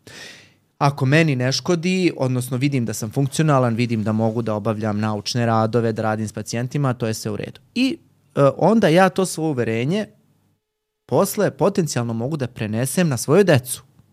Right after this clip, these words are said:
sutradan i da kažem, „Pa dobro, ako meni nije toliko smetalo, možda neće,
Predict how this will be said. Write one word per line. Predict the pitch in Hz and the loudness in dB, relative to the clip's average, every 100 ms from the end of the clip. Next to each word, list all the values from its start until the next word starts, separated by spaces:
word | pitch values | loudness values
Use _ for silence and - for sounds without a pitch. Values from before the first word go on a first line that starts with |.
| _ | _
sutradan | - 117 - 98 110 151 196 - - - - - | -6 -6 -4 -4 2 2 0 -8 -18 -18 -16 -8
i | 117 | -6
da | |
kažem, | 120 196 208 | -2 -2 0
„Pa | 233 | 2
dobro, | 233 233 165 | 6 6 6
ako | 131 - | 2 0
meni | 139 165 170 151 | 2 4 4 2
nije | 151 131 | 0 -2
toliko | 131 123 123 120 | -2 -4 -4 -8
smetalo, | 113 113 120 180 151 | -4 -6 -4 -4 -4
možda | 113 107 131 | -4 -4 -2
neće, | 127 123 139 | -2 -2 -4